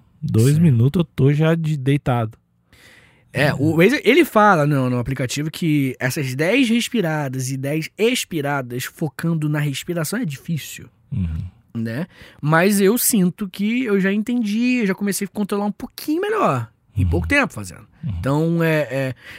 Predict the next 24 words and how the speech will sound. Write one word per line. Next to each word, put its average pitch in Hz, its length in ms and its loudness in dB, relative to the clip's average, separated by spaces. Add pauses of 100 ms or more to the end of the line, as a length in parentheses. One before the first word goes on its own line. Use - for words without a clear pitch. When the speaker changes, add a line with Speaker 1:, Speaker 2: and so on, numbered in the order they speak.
Speaker 2:
mas 208 240 2
é 285 60 4
entender 269 800 4
como 320 280 0
funciona 311 720 0
o 190 40 0
cérebro 120 300 -6
humano, 107 300 -10
né? 139 220 -12
Ou 123 100 -10
pelo 127 140 -2
menos 165 280 -4
a 123 120 -6
sua, 127 800 -6
a - 60 -16
sua 131 120 -8
forma 135 240 -4
de 131 80 -4
pensar, 117 520 -4
né? 113 80 -6
Nem 175 180 -4
o 254 40 -6
cérebro 160 280 -4
humano. 110 180 -6